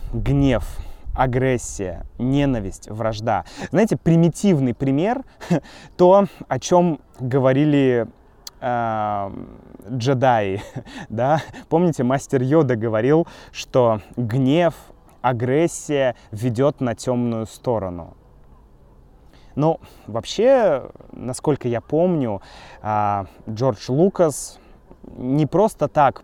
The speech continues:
придумал сам всю философию джедаев. Он, а, насколько я помню, я могу ошибаться, но, э, он изучал различные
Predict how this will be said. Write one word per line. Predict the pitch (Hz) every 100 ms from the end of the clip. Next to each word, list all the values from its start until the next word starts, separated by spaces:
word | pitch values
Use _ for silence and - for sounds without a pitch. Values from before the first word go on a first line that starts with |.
| -
придумал | 143 131 156 143 123
сам | 107 - 139 120 101 - - -
всю | - 139
философию | 120 127 120 - 135 - 110
джедаев. | 101 117 143 214 190 117 - - -
Он, | - 156 180 175 160
а, | 151 143 123 - - - - - 73 73
насколько | 120 123 127 117 117
я | 107
помню, | - 156 180 160
я | 113
могу | 107 104
ошибаться, | 110 113 135 180 -
но, | 104 107 104 - - - -
э, | - 110 107 107 -
он | 156 190
изучал | 147 139 - 147 165 175 - - -
различные | 127 131 123 131 - 151 147 139 123